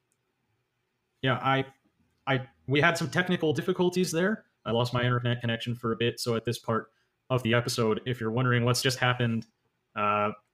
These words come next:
we had to reconnect to our recording platform. We're back. Uh, and, yeah, so I was going on a rant,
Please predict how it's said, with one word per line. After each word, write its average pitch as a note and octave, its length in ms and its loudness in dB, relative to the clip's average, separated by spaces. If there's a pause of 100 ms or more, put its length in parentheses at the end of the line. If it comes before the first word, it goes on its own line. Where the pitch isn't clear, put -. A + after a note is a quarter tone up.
(540)
we G#2+ 140 -4
had A2 220 0
to G#2+ 60 -2
reconnect G#2+ 640 -2 (400)
to A2+ 240 0
our G2+ 380 -2 (200)
recording G3+ 340 4
platform. D3+ 480 0 (480)
We're A#2 140 0
back. G#2+ 340 -2 (140)
Uh, A#2+ 320 0 (1500)
and, B2+ 340 0 (1040)
yeah, C3 160 0
so C3 420 0 (1080)
I E3 100 4
was E3+ 100 2
going D#3+ 220 4
on C#3 100 4
a B2+ 60 6
rant, C3 460 2